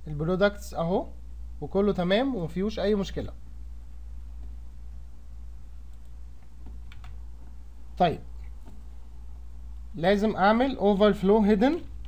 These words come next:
للكونتنت نفسه علشان يعالج الفلوت اللي هو الخاص بالعناصر اللي جواه. لو عملت بوكس وحطيت جواه عناصر فلوت رايت او فلوت ليفت، العناصر دي بتطلع بره البوكس ده.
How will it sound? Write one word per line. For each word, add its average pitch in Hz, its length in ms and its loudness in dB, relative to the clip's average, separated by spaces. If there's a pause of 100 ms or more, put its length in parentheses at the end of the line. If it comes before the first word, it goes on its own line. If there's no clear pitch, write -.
(1080)
للكونتنت 196 640 4
نفسه 240 400 4 (1300)
علشان 202 460 6
يعالج 220 420 6
الفلوت 220 440 6 (200)
اللي 185 140 2
هو 254 480 4
الخاص 214 360 2
بالعناصر 214 480 4
اللي 214 160 6
جواه. 175 300 4 (420)
لو 175 120 8
عملت 214 420 6
بوكس 208 340 6
وحطيت 202 400 2
جواه 233 320 8
عناصر 220 460 6
فلوت 226 400 2
رايت 208 340 6
او 147 140 -4
فلوت 214 340 2
ليفت، - 320 -2
العناصر 220 460 2
دي 226 220 2
بتطلع 233 420 4
بره 247 260 8
البوكس 214 340 6
ده. 147 180 -2